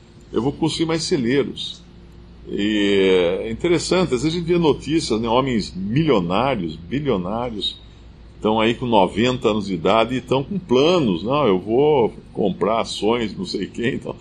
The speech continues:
você olha pra ele e fala, "Meu amigo, acabou a sua, o seu ticket aí, acabou, não vai dar ma-, mais uma volta com isso aí, acabou a, acabou a festa."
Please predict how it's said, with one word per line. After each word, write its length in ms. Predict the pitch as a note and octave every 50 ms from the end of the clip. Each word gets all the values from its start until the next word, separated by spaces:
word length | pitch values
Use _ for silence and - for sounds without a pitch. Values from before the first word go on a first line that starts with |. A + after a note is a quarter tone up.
| - - - -
você 140 | - - -
olha 180 | F#3 F#3+ G3+
pra 120 | - - E3+
ele 60 | E3+
e 40 | F#3
fala, 120 | G#3+ E3+ -
"Meu 140 | F#3+ G#3
amigo, 500 | F#3+ D#3 G#3 G#3 G3 E3+ C3+ G2 D#2 - - - - - - - - - - - - - - -
acabou 420 | - - A3 F#3+ D3 B2 D#3+ B3 B3+
a 40 | G#3
sua, 380 | - - E3 C3 G#2 - - - - - - - - - - -
o 60 | - -
seu 200 | - - D3+ C3+
ticket 480 | A2+ - - C3+ F3 F3 - A#2+ F#2 -
aí, 140 | G#2+ A2+ D3
acabou, 760 | F#3 - - E4 C#4+ G3+ F3 G#3 B3 C#4 B3+ F3+ A#2 F2+ E2 E2+ F2+ F2 F#2
não 140 | G#2 A#2 A#2+
vai 220 | G#2+ A#2 D#3 G#3
dar 120 | A3+ B3+ A#3+
ma-, 220 | F3 E3+ D3 A#2
mais 220 | A2 A2+ A2 A2
uma 180 | A2 A2 G2+ F#2+
volta 380 | E2+ F#2 F2+ F2 E2 D#2 F2+ D#2+
com 100 | E2 F2
isso 200 | D#2+ - - E2+
aí, 100 | D#2+ D2+
acabou 420 | D2 - C#3 D3 D3 C#3 D#3+ A3
a, 280 | C4 C4 F#3+ B2+ G2+ G2+
acabou 340 | F2+ - A2 G#2 A2+ -
a 40 | A#3+
festa." 600 | A3+ - - D#3+ A3 B3 A2 - - - F#2 D2